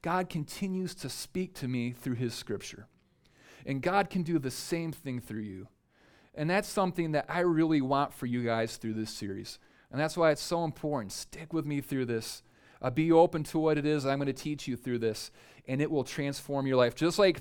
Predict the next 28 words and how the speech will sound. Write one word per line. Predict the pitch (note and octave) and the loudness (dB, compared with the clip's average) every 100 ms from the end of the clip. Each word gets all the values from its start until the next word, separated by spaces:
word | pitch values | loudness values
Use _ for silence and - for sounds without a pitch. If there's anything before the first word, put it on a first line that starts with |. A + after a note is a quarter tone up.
| - | -6
spending | - - F3+ F3+ D#3+ | -6 6 6 6 2
twenty-one | F3+ F3+ F3 | 0 2 4
days | F3 F3 | 4 4
praying | E3+ F#3+ F3 | 4 2 2
and | D#3+ | 4
fasting | E3+ F3 G3+ | 6 6 2
transformed | F3+ F#3 F#3 - F#3 F3 | -2 -2 -4 -4 -2 2
your | F3+ | 6
life, | F#3 F#3+ F#3+ - - - - - | 6 6 0 -16 -20 -20 -18 -10
if | A#2+ | 0
you'll | E3 | 0
stick | - G3 F#3+ | 6 4 8
with | F3 | 6
us | F3 - | 6 4
for | F3 | 2
this | E3 D#3+ | 2 0
month, | E3 D#3 C3+ - _ - - | 0 0 0 -8 _ -20 -2
the | C3+ | 0
Bible | B2 D3+ D#3 D3 C#3+ | 6 8 8 8 4
is | B2+ | 2
going | D3 C#3+ | -2 -2
to | B2+ | -4
completely | - B2 - D3 D#3 D#3 D3 | -6 -6 -6 -2 -2 -2 -8
change | A#2+ C#3 B2+ A#2 | -4 -2 -2 -4
who | A#2+ | -2
you | B2 A#2+ | 0 0
are. | G#2+ G2 - _ _ _ _ - - - | 0 -4 -10 _ _ _ _ -20 -12 2
Well, | E3 | 2